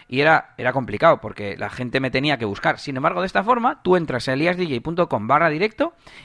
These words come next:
y debajo está el widget, que es un botón y ya está grabando. O no sé si hay que darle permisos al micrófono, pero ya está. Y a mí me llegaban todos centralizados a un,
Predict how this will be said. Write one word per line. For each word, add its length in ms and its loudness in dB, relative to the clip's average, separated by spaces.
y 100 2
debajo 480 4
está 220 0
el 80 2
widget, 400 -4
que 80 -4
es 60 -2
un 100 0
botón 300 4
y 100 -6
ya 80 -2
está 200 0
grabando. 500 0
O 140 -8
no 60 -8
sé 80 -10
si 60 -10
hay 80 -10
que 80 -4
darle 180 0
permisos 460 -4
al 240 0
micrófono, 480 -2
pero 420 -2
ya 120 -4
está. 320 -8
Y 520 2
a 60 4
mí 140 -2
me 100 0
llegaban 300 2
todos 240 2
centralizados 680 0
a 120 4
un, 640 -6